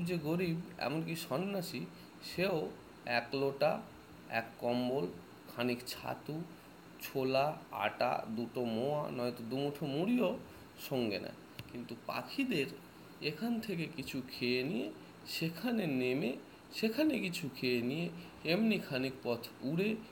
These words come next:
খানিক আবার ডাঙায় কিংবা জলায়, কোথাও বা চরে, ঘাটে ঘাটে জিরিয়ে খেয়ে দেয়ে না নিলে চলবার উপায় নেই। বাচ্চাদের জন্য দূর থেকে পাখিরা মুখে করে গলার থলিতে ভরে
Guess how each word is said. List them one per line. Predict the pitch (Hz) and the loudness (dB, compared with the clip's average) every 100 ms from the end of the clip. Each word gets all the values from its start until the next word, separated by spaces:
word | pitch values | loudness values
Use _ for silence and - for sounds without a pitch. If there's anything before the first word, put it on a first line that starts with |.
| - - | -16 -6
খানিক | 120 123 127 | 2 2 4
আবার | 127 113 107 | 6 6 6
ডাঙায় | 92 117 156 190 - | 4 4 4 2 0
কিংবা | 147 131 117 107 | -2 2 4 4
জলায়, | 104 117 135 151 170 - - - | 6 6 6 4 2 -8 -18 -8
কোথাও | - 196 214 214 | -2 0 2 2
বা | 170 135 | 4 2
চরে, | - 120 123 160 - - - - 101 | 4 6 6 4 -2 -10 -18 -14 -8
ঘাটে | 110 123 180 | -4 0 0
ঘাটে | 160 156 123 | 0 -2 -2
জিরিয়ে | 104 110 113 147 170 202 - - - | 0 0 0 0 -2 -2 -8 -16 -12
খেয়ে | - 127 139 202 | -2 2 4 4
দেয়ে | 240 240 220 147 | 4 4 4 4
না | 120 113 143 | 2 2 4
নিলে | 214 175 143 - - - - | 4 2 2 0 -8 -16 -8
চলবার | - 120 110 107 107 | 6 8 8 6 4
উপায় | 110 120 143 | 4 4 4
নেই। | 107 85 85 - - - - - - - - | 4 2 0 -10 -16 -16 -18 -16 -16 -14 -2
বাচ্চাদের | - 160 - 240 233 208 | 2 2 2 0 2 0
জন্য | 185 170 143 143 - - - - | 0 0 0 -4 -8 -16 -12 -4
দূর | 151 226 - | 2 2 2
থেকে | 208 175 143 - | -2 0 0 2
পাখিরা | 120 - - 151 | 2 2 2 2
মুখে | 127 123 127 175 | 4 2 0 -2
করে | 165 139 120 - - - - | 0 0 0 -4 -14 -12 4
গলার | 110 120 120 120 - | 8 10 8 6 -2
থলিতে | - 151 190 180 151 | 0 2 2 2 0
ভরে | 120 117 135 | 2 4 4